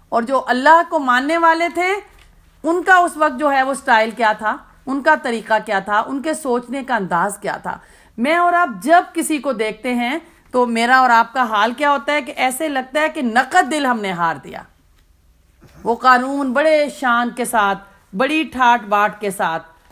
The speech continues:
بہت تیار ہو کر وہ جب باہر نکلا تو دنیا میں سے جس نے اس کو دیکھا تو لوگ یہ حسرت کرنے لگے، کیونکہ اللہ تعالیٰ کہتے ہیں کہ ہم نے اس کو اتنے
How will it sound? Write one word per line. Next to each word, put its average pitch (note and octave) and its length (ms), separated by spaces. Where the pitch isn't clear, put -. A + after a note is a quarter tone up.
بہت D#4+ 540
تیار A3 500
ہو F#3 180
کر D3+ 220
وہ G#3 100
جب G3+ 180
باہر A3 260
نکلا D4+ 460
تو A#3+ 120
دنیا C4 380
میں D4+ 220
سے D#4 140
جس D4 180
نے D4 200
اس C4+ 160
کو B3+ 120
دیکھا A#3 480
تو A3 100
لوگ G#3 320
یہ G#3 160
حسرت A3 360
کرنے E3 240
لگے، C3 280
کیونکہ C4 300
اللہ C4 240
تعالیٰ C#4 260
کہتے C#4 300
ہیں D#4 80
کہ D4+ 140
ہم C4 220
نے D#4 180
اس B3+ 200
کو D4+ 240
اتنے F4+ 340